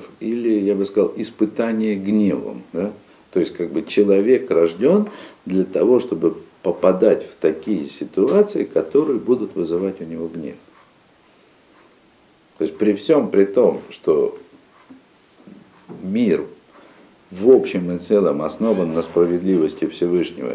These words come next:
и это можно даже увидеть объективным взглядом, тем не менее испытание человека гневом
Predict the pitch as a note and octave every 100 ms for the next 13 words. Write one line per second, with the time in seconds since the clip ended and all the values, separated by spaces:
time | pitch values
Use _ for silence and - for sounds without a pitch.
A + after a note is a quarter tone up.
0 | - E2 F2+ F2+ E2+ F2+ D#2+ D#2+ D2+ E2
1 | D#2 D#2 D#2+ F2+ D#2+ C#2 D2+ D#2 D2 -
2 | F#2 D#2+ C#2+ C#2 - D2 C2+ C2+ G#2+ B2+
3 | - - - _ - E3 D#3 C#3 B2 A#2+
4 | G2 D#2+ D2+ - - - - G#2+ G#2+ B2+
5 | G#2+ F2 D#2+ D2 - F2+ F#2 F#2+ F#2 -
6 | E2 F#2 G2+ A2 F#2 C#2 B1